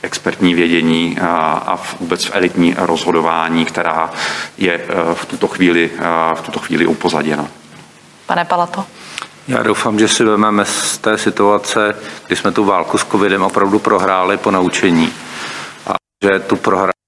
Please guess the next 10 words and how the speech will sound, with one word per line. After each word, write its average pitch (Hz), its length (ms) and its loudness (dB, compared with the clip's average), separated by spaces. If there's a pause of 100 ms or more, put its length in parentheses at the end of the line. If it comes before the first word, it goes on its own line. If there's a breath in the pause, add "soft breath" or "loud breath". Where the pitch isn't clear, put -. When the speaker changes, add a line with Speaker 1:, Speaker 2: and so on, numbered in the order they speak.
(240)
Speaker 3:
válku - 180 0
použijeme 95 720 4
jako 92 240 0
šanci 95 500 2
v - 120 -4
tom 92 400 2 (100)
tuhle 92 280 2
zemi 95 260 2
změnit, 85 560 2
zreformovat, 85 880 0